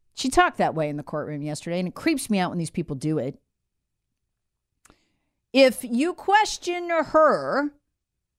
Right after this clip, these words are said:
about the clear lie she told in the affidavit, which would be perjury, which is a crime,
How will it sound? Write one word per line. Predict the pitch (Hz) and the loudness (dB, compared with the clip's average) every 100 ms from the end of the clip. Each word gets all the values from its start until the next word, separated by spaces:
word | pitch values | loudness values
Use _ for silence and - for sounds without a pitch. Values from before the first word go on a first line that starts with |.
| _ _ - - _ _ _ - - _ _ - | _ _ -20 -20 _ _ _ -20 -20 _ _ 2
about | 247 285 269 | 4 4 4
the | 247 254 220 _ | 0 -2 -4 _
clear | - - 330 359 359 349 320 _ - | -14 -6 -2 0 2 0 -2 _ -6
lie | 220 214 247 311 254 185 180 | -2 4 6 6 4 2 -2
she | - 190 | -6 -6
told | 202 175 | -4 -4
in | |
the | 180 | -4
affidavit, | 170 170 190 180 165 | -4 -2 -2 -2 0
which | 175 - | 0 0
would | 175 156 | -4 -2
be | 160 | -4
perjury, | 196 196 160 156 | -2 -2 -2 -2
which | 160 156 | -4 -6
is | 147 | -10
a | |
crime, | - 147 143 180 | -6 -4 -4 -6